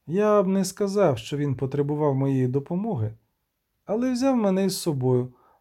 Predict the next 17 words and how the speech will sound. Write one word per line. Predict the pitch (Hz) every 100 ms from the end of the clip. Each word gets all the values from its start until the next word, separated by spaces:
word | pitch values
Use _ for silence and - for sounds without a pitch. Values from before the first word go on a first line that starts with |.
| -
мабуть, | 147 208 233 180
для | 160
того, | 147 202 214
щоб | 220 - 160 160 -
тримати | - 165 127 120 120
на | 151
виду. | 170 202 135 110 - _ _ _ _ _ _ _ -
Якби | 120 147 147 151 175
я | 185 190 180 110 110 - _
озброїв | 139 151 160 190 185 127
його | 139 135
вогнепальною | 156 165 175 185 175 123 113 117
зброєю, | 127 170 233 180 110 110 _ _ _ _ _ 127
він | 120 180 240
став | 240 - 127 120
би | 135
непереможним, | 151 160 190 233 262 160 117 107